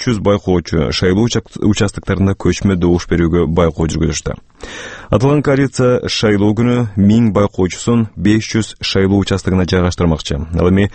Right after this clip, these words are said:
жетимиш мобилдүү команда мыйзам бузуу фактылары болгон учурда,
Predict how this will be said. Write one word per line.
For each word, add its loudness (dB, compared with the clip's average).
жетимиш 0
мобилдүү 0
команда 0
мыйзам 0
бузуу 0
фактылары -2
болгон 0
учурда, 0